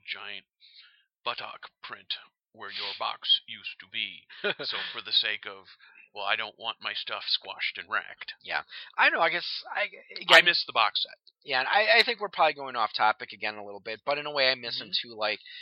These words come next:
Speaker 2: I don't know, 'cause I remember
Speaker 1: Mm-hmm.
Speaker 2: getting the box sets for the basic D and D and the expert set where, you know, again, it was cool. You had the player's book, you had the game master's book, and then you had the, you know, an adventure. Uh,
Speaker 1: Mm.
Speaker 2: Keep on the Borderlands, of course, with basic D and D, and then,
Speaker 1: Yeah.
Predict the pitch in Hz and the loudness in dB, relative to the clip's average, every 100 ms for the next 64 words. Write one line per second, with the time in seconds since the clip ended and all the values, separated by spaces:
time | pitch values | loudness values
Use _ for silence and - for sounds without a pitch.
0 | - - - 220 196 123 - 147 139 139 | -18 -2 4 4 4 0 2 4 6 2
1 | 139 143 139 135 135 139 131 139 135 120 | -2 0 0 0 -2 -6 -6 -6 -6 2
2 | 113 120 - 135 - - 113 92 113 117 | 6 6 6 -4 -4 -8 -14 -8 -4 -4
3 | - 123 - 120 117 113 113 113 107 90 | -4 -10 -10 -14 -12 -12 -8 -6 -6 -8
4 | - - 127 - 131 110 - 113 107 - | -4 -2 -2 -2 -6 -2 0 0 0 -4
5 | - - _ - 120 117 120 220 190 208 | -20 -20 _ -10 -6 -6 -4 -4 -2 -4
6 | 147 - - 156 117 104 104 - - 95 | -4 -6 -4 -4 0 2 2 0 -10 -6
7 | 95 101 - 147 - 101 95 98 90 95 | -4 -6 -8 -10 -10 -4 -4 -6 -8 -6
8 | 95 101 104 120 104 113 131 - 107 98 | -4 -4 -4 -6 -12 -10 -10 -12 -12 -10
9 | 98 101 98 98 98 90 101 101 101 101 | -10 -10 -2 2 0 -2 -10 -8 -8 -10
10 | _ _ _ - 110 98 92 120 113 139 | _ _ _ -18 -16 -16 -14 -12 -2 2
11 | 185 - 82 - _ - 90 87 85 82 | 2 0 -4 -10 _ -12 -6 -2 -2 -6
12 | _ 101 98 _ _ - 147 - 117 113 | _ _ _ _ _ -12 -4 -2 -2 -6
13 | 110 107 110 104 107 104 - 104 95 101 | -10 -10 -8 -8 -8 -10 -10 -10 -10 -10
14 | - 101 - 104 101 92 90 87 98 95 | -8 -6 -6 -12 -12 -12 -12 -8 -6 -4
15 | 95 92 92 98 | -2 0 -2 -6